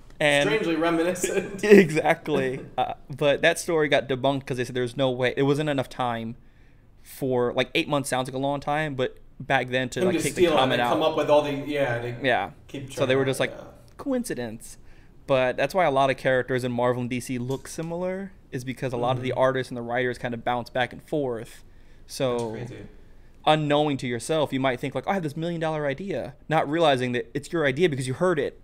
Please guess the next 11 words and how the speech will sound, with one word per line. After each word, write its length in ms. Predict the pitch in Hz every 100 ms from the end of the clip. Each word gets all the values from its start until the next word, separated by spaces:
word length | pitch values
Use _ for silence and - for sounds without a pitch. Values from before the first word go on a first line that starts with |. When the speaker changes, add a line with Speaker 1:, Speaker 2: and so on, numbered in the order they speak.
| - 139
Speaker 1:
a 60 |
week 220 | 143 202 147
ago 380 | 135 135 127 147
<laughs> 120 | 254 180
in 120 | 160
a 60 |
pitch 320 | - - - 156
meeting. 480 | 139 123 98 135 - - - -
Speaker 2:
Right. 460 | 185 165 151 - 269
Speaker 1:
<laughs> 40 | -
Like, 240 | 175 -